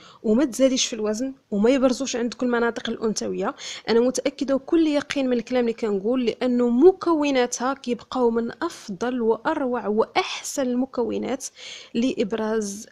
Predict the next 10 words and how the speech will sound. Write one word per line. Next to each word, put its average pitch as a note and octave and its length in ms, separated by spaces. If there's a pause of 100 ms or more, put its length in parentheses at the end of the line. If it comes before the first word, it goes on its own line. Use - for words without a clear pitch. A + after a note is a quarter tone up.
المعالم G#3 520
الانثويه. G3 480
يكفي - 240
كي C4 120
قلت A3+ 200
لكم A#3+ 340
انهم A3 320
غنيين G#3+ 580
بهرمون G3 540
الاستروجين. - 640